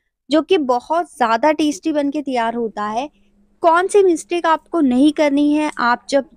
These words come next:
जलेबी बना रहे हो, क्या चीज़ों का आपको ध्यान में रखना है,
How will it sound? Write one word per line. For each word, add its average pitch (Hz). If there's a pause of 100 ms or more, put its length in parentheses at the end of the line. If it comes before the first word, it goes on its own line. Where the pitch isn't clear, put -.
(160)
जलेबी 226
बना 254
रहे 262
हो, 269
क्या 285
चीज़ों 302
का 294
आपको 294
ध्यान 214
में 277
रखना 247
है, 285